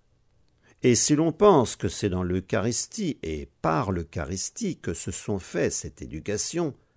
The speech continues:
cette direction, cet envol, si nous nous remettons en mémoire le récit qu'elle nous a fait de sa première communion, ah, qu'il fut doux le premier baiser de Jésus à mon âme. Oui, ce fut un baiser d'amour.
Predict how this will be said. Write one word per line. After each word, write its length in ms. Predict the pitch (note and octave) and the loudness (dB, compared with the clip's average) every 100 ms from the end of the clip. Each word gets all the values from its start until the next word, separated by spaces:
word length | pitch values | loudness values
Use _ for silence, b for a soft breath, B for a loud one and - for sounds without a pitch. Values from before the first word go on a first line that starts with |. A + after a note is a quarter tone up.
| _ | _
cette 340 | - D#2+ - | -8 -8 -8
direction, 840 | D2+ E2+ F#2 G2+ - - F3 C#3+ b b b | -10 -6 -6 -6 -8 -4 -4 -4 b b b
cet 280 | - G2+ G2 | -6 -4 -2
envol, 560 | A#2 C#3+ E3 A#2 F2+ - _ _ b b b b | 2 4 6 4 0 -8 _ _ b b b b
si 220 | - G#3 | 2 6
nous 120 | G#3 | 8
nous 180 | G3+ G#3 | 8 8
remettons 680 | D#3+ F#3 F3+ - G3 C3+ G#2 | 8 6 4 4 4 4 4
en 80 | G2+ | 4
mémoire 540 | G#2 A2 A#2+ A#2+ G2+ | 4 4 4 4 4
le 100 | G2 | 2
récit 480 | F2 F#2 - B2+ A#2+ | 2 0 0 -2 -2
qu'elle 200 | G2+ F#2 | -2 0
nous 200 | F2+ F2+ | 0 -2
a 80 | F#2 | -4
fait 300 | - C3 F#2 | -2 -2 -2
de 80 | |
sa 180 | F2 E2+ | -4 -6
première 460 | - F#2+ F#2 G2 - | -8 -6 -2 -4 -2
communion, 580 | G2+ A2+ C#3 D#3+ C3 - _ _ _ _ _ | 0 2 2 4 2 -2 _ _ _ _ _
ah, 440 | - G2+ G#2+ D2+ C#2 | -4 0 2 0 -6
qu'il 200 | - E2+ | -10 -10
fut 240 | - A2 F#2 | -8 -8 -8
doux 340 | E2+ B2 G#2+ | -4 -2 -2
le 140 | F2+ | -4
premier 420 | - - F2+ E2+ D#2 | -6 -6 -6 -4 -6
baiser 460 | E2+ E2+ D2 D#2 | -6 -6 -6 -6
de 160 | D2+ E2 | -6 -8
Jésus 420 | D#2 D#2 D2+ E2 | -8 -10 -10 -10
à 60 | - | -10
mon 240 | D2+ C#2+ | -10 -10
âme. 320 | C#2 - - - b b | -12 -14 -18 -20 b b
Oui, 240 | C3 G#2+ b b | 2 2 b b
ce 180 | - - | -4 0
fut 320 | G2+ - F#2+ | 0 -2 -6
un 120 | F#2 E2 | -4 -6
baiser 440 | D2+ F2 D#2+ D#2+ | -6 -6 -6 -8
d'amour. 680 | D2 C#2+ - - - - | -12 -14 -16 -20 -20 -20